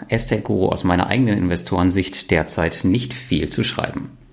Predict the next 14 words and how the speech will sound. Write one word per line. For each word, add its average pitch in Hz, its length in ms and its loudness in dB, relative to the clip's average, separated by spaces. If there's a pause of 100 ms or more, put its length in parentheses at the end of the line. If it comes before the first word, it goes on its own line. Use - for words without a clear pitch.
(380)
Mein 87 500 2
Portfolio 123 680 2
läuft 98 360 2
jetzt - 220 -4
seit - 220 -4
gut 160 180 -4
zwei - 220 -2
Jahren 82 340 0
und 92 320 -2
wie 90 140 0
im 80 120 0
letzten 101 360 0
Anleger-Review 85 640 2
geschrieben, 92 580 0